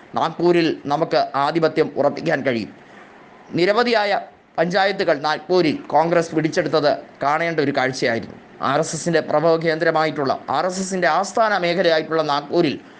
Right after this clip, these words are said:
കോൺഗ്രസ് ചരിത്ര വിജയം നേടിയത് എടുത്തു പറയേണ്ടതാണ്. മുനിസിപ്പൽ കോർപ്പറേഷനിലടക്കം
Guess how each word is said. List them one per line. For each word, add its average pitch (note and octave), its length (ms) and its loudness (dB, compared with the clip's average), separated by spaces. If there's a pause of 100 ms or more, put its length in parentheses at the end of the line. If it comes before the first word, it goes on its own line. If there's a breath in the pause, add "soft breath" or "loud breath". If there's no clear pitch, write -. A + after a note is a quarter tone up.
(200 loud breath)
കോൺഗ്രസ് E3+ 460 2 (180)
ചരിത്ര D#3+ 320 0 (100)
വിജയം E3+ 280 0
നേടിയത് D#3 320 2 (160)
എടുത്തു D3 240 0
പറയേണ്ടതാണ്. C3 440 0 (580 loud breath)
മുനിസിപ്പൽ E3+ 380 0
കോർപ്പറേഷനിലടക്കം E3 880 0